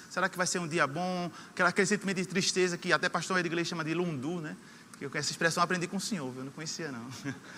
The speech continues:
Esse, esse sentimento de, "Ah, será que vai ser bom?" Mais uma segunda-feira. Às vezes na segunda-feira tem muito isso, né? Mais uma semana.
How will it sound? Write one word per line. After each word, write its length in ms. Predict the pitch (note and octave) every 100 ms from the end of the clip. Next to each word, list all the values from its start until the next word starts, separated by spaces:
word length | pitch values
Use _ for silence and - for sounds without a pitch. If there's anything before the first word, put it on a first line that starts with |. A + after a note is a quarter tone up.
| - - -
Esse, 200 | D3 C#3+
esse 280 | D#3+ - D#3+
sentimento 440 | G3+ G3 F#3 F3+
de, 160 | E3 F3
"Ah, 340 | F#3+ G3+ G3 F#3
será 240 | G3 G3
que 60 | F#3+
vai 100 | G3
ser 180 | G3 D#3
bom?" 300 | F#3 G3+ G3
Mais 200 | G3+ F#3+
uma 120 | G#3+
segunda-feira. 680 | G#3+ F3+ G3 E3+ - F#3+
Às 60 | F#3+
vezes 160 | G3 G#3
na 100 | G#3+
segunda-feira 500 | G3 A#3 A3 G#3 G3+
tem 140 | G#3+
muito 320 | G3 A3+ B3
isso, 280 | F3+ - -
né? 100 | F3 - - - -
Mais 240 | F3+ G3 F3
uma 140 | G#3
semana. 580 | - F#3+ E3 F#3 F#3+